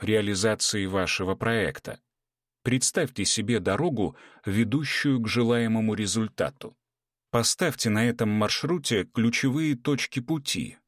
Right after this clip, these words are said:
по которым будете определять, что двигаетесь в верном направлении. Опишите ваши конкретные действия, шаги движения по обозначенному вами маршруту.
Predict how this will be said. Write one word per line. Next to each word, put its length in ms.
по 100
которым 480
будете 460
определять, 640
что 260
двигаетесь 840
в 80
верном 500
направлении. 800
Опишите 560
ваши 480
конкретные 720
действия, 800
шаги 380
движения 720
по 180
обозначенному 880
вами 260
маршруту. 760